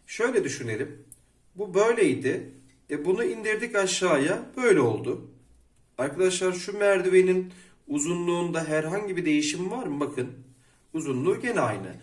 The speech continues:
Yani kısaca şuradan şuraya olan kısmın yirmi beş olduğunu söylememizde hiçbir sakınca yok. Farklı kalemle göstereyim. Tekrardan çiziyorum.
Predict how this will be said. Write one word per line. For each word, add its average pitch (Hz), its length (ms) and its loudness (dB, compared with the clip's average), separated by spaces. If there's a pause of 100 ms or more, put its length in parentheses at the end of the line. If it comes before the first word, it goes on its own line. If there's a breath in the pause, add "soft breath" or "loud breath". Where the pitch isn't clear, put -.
(240 loud breath)
Yani 139 300 -2
kısaca 127 580 -4 (200 loud breath)
şuradan 196 560 0
şuraya 190 400 -2
olan 156 380 0
kısmın - 480 -4 (380 loud breath)
yirmi 156 400 -4
beş 208 220 -4
olduğunu 139 440 0
söylememizde 170 840 -2
hiçbir - 220 -12
sakınca 156 440 -4
yok. 120 200 -2 (420 loud breath)
Farklı 170 280 -8
kalemle 123 380 -2
göstereyim. 131 640 -4 (300)
Tekrardan 117 580 -6
çiziyorum. 120 640 -6